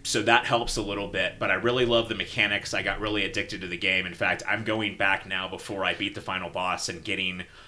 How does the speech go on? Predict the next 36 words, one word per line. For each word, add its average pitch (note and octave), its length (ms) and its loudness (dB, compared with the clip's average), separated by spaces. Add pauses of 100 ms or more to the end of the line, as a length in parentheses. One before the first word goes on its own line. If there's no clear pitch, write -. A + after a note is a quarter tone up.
(120)
all G2+ 200 2
the G#2 80 -4
pieces G2+ 360 0
of F2 120 -6
lore F#2+ 400 -2
and F#2+ 160 -2
all F#2+ 140 -2
the G2 100 -4
random F#2+ 340 -2
dungeons F2+ 600 -4 (360)
and F2 120 0
everything E2+ 500 0
there. D2 200 2
So E2+ 240 2
I'm F2 200 0
really, G2 440 4
uh, D2 320 2 (540)
really A#2 320 8
dug G2+ 440 6
Battle E2+ 240 2
Chasers. D#2+ 580 -2
If - 120 -10
you F#2+ 120 -2
guys G2 280 4
are F2 80 -2
into, F2+ 540 2
uh, D#2 300 2 (300)
if F2 100 -2
you G#2 80 2
guys G#2+ 220 6
are F#2+ 60 0
into F#2+ 300 -2
turn-based G2 460 2
R G#2 80 0
P G2 140 -2 (260)
Gs, - 280 -2